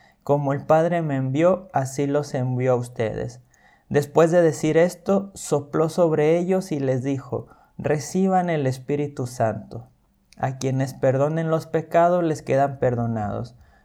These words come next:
A quienes se los retengan les quedan retenidos". Así, la llegada del Espíritu Santo a través de Jesús cambia una situación de temor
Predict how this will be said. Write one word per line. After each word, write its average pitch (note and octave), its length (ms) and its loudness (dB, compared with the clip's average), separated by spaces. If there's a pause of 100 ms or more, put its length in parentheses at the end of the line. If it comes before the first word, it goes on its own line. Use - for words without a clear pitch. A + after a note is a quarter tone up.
A B2 220 -2
quienes C3 340 0
se B2 120 0
los B2 200 0
retengan D#3+ 760 -2 (340)
les C3 260 -4
quedan C3 380 -2
retenidos". A2 800 -6 (840)
Así, F#3 600 0 (120)
la D3+ 240 4
llegada E3+ 500 4
del D#3+ 220 2
Espíritu F3+ 500 2
Santo F3 380 2
a D3 100 -2
través D#3+ 380 4
de F3 100 0
Jesús F3 560 -2 (300)
cambia F3+ 360 2
una E3 200 0
situación C#3+ 680 0
de B2 120 4
temor D#3 600 2